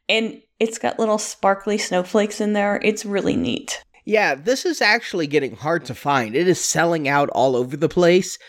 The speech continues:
Speaker 2: You can get it at target dot com through Toink, but just seventeen dollars. It's not huge, but man, is it cute.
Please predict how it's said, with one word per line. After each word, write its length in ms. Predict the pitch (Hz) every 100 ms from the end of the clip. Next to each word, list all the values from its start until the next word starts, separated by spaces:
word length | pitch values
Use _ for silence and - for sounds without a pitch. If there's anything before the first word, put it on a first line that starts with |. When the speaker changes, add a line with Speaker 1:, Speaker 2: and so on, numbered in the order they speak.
| _
Speaker 2:
You 60 | 175
can 120 | 208
get 100 | 233
it 100 | 240
at 160 | 156 123
target 440 | - 165 185 185
dot 200 | 151 147
com 460 | - 156 147 165 156
through 320 | - 151 135
Toink, 560 | - - 135 208 214 - _ _
but 220 | 156 151
just 360 | 135 208 233 -
seventeen 540 | 196 180 165 175 151
dollars. 600 | 131 123 120 123 120 110 - _ -
It's 200 | 180 196
not 220 | 220 180
huge, 540 | 165 208 233 233 208 -
but 360 | 151 143 - -
man, 300 | 175 165 143
is 140 | 110
it 120 | 110
cute. 500 | - 85 85 - -